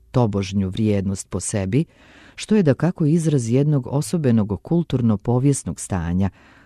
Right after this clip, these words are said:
a ne nešto čiji bi se status kao vrijednosti i strogo aksiološki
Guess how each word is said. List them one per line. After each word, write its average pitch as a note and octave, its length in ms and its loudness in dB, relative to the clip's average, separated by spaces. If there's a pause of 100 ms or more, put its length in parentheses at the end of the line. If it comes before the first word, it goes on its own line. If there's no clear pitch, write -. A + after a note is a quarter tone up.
a G2+ 140 -2
ne G2+ 200 2
nešto D#3 400 0
čiji C3+ 280 0
bi B2 120 0
se G#2 180 -4
status C3+ 500 -2
kao G2+ 260 -2
vrijednosti C3 720 0 (340)
i A#2+ 120 -2
strogo D3 580 2 (260)
aksiološki C3+ 1040 0